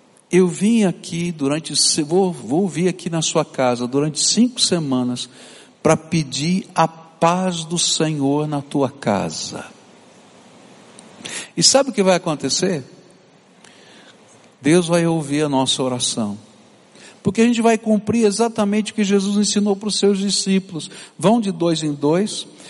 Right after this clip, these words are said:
procurem alguém que seja digno, que esteja buscando a minha paz. Entra na casa dele, deixa a minha paz.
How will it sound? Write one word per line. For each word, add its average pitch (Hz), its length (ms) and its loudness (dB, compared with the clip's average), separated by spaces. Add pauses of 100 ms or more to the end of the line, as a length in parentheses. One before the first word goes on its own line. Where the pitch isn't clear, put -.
(140)
procurem 233 560 2
alguém 202 580 2 (500)
que 196 160 2
seja 196 380 2
digno, 196 420 0
que 202 120 -4
esteja 190 380 0
buscando 202 800 2
a 202 60 0
minha 196 200 2
paz. 165 760 -4 (520)
Entra 269 500 2
na 233 140 2
casa 196 340 2
dele, 180 280 -2
deixa 247 420 2
a 294 40 2
minha 262 220 2
paz. 151 640 -6